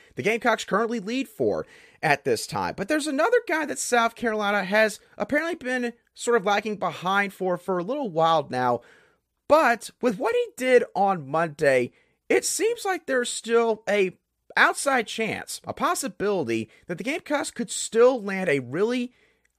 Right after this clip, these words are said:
really talented defensive back out of the state of Georgia. We'll discuss who that is and what all he did on Monday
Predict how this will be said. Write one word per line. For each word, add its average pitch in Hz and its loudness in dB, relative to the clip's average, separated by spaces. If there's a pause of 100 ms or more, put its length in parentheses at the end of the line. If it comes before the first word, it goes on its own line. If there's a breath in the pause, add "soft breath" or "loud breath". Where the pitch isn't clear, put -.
really 208 4
talented 175 0
defensive 170 -4
back 135 4 (260 loud breath)
out 139 6
of 139 4
the 135 -4
state 139 2
of 135 -2
Georgia. 160 -2
We'll 107 0
discuss 311 0
who 247 -2
that 214 0
is 196 0
and 180 -2
what 349 -2
all 330 0
he 220 -6
did 202 0
on 156 -2
Monday 147 0